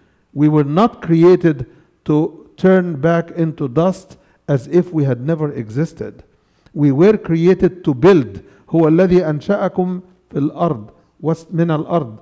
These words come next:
واستعمركم فيها فاستغفروه ثم توبوا إليه. Allah is the one who created us from the earth. We are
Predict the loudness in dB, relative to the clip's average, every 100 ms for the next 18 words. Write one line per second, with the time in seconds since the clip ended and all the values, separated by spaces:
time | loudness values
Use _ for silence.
0 | _ _ -2 0 -2 -2 -2 0 -2 0
1 | 2 2 0 -2 -2 -2 2 2 2 -2
2 | -8 _ _ _ 0 0 0 -2 0 0
3 | -2 2 4 6 6 6 4 2 -14 -20
4 | _ _ _ -6 -4 -6 -6 -6 -6 -4
5 | -6 -4 -2 -2 -4 -20 _ _ _ -8
6 | 0 0 0 0 -2 0 -2 -2 0 0
7 | 0 -4 -4 -4 -6 -4 -2 0 -2 -6
8 | -20 _ _ _ _ _ -2 2 2 2
9 | 0